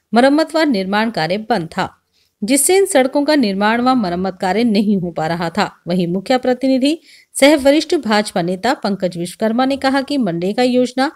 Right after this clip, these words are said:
से गांव व टोले की छोटी-छोटी सड़कों की मरम्मत व निर्माण कार्य शुरू हो जाने से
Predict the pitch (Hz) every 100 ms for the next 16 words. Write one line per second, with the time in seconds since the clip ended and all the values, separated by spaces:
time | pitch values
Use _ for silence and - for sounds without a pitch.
0 | _ _ _ - 247 254 285 320 339 240
1 | 233 254 277 - 202 202 185 185 175 180
2 | 220 220 254 277 202 170 180 220 226 247
3 | 240 170 180 175 175 170 214 247 196 175
4 | 175 165 170 214 240 294